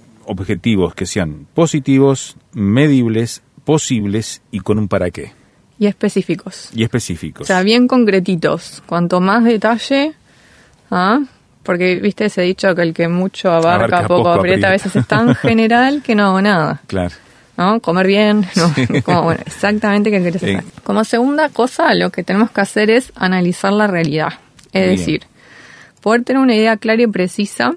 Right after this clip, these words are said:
Speaker 2: de la situación actual. Y para eso es importante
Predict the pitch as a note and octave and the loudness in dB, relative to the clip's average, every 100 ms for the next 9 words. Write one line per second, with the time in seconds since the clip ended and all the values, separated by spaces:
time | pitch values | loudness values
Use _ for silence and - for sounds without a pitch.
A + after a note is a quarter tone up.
0 | - _ _ _ _ - - _ - - | -6 _ _ _ _ -20 -20 _ -12 -4
1 | F#3 F#3 F3 G3 - F3 - F#3+ G3+ G3+ | 0 2 0 -2 -2 -2 -2 0 2 0
2 | - F3+ F3 D3+ E3+ - F#3+ F#3+ G3+ C4 | -2 -2 0 -2 -4 -8 -4 0 2 2
3 | C4 C4 A3+ G3+ G3 G3+ G3+ A#3 | 2 2 2 0 0 0 2 0